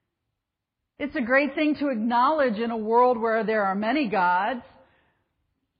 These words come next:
But what personal significance does the fact that Jesus is Lord have to you? Does it mean anything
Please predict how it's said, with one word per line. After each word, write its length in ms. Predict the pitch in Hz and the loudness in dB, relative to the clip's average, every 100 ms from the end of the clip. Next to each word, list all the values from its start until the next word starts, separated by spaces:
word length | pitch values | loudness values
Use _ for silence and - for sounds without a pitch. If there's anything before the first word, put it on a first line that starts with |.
| _ | _
But 120 | 233 | -2
what 220 | 262 277 - | 0 0 -4
personal 680 | - 302 415 - 285 254 - 226 | -4 -4 -4 -6 -8 -6 -8 -8
significance 800 | 190 180 170 175 190 180 233 285 - _ _ _ _ _ - | -8 -8 -12 -14 -12 -10 -8 -10 -14 _ _ _ _ _ -12
does 160 | 226 | -10
the 120 | 208 226 | -8 -6
fact 320 | 247 233 233 | -4 -4 -4
that 180 | 226 185 | -6 -6
Jesus 420 | 233 294 262 214 214 | -6 -6 -8 -10 -10
is 160 | 185 | -10
Lord 300 | 196 202 214 | -10 -8 -10
have 400 | 220 208 214 233 220 _ _ _ - | -8 -6 -6 -6 -12 _ _ _ -10
to 40 | |
you? 400 | 262 330 339 165 - _ _ _ _ _ _ _ _ _ _ _ _ _ _ _ _ - | -8 -8 -12 -16 -20 _ _ _ _ _ _ _ _ _ _ _ _ _ _ _ _ -10
Does 160 | 247 | -6
it 100 | 262 | -4
mean 300 | 247 262 262 | -4 -2 -4
anything 760 | 262 247 262 254 269 269 277 | -4 -6 -6 -8 -8 -8 -8